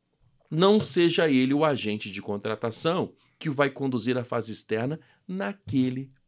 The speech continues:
processo. Então, o que, que o decreto mato-grossense tá falando? Olha, como nós vivemos uma realidade de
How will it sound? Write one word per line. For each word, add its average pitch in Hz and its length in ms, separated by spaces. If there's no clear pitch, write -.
processo. 139 720
Então, 165 220
o - 40
que, 233 100
que 233 100
o 220 40
decreto 175 460
mato-grossense 139 640
tá 135 80
falando? 98 460
Olha, 107 300
como 220 240
nós - 400
vivemos 113 420
uma 110 140
realidade 85 560
de 117 200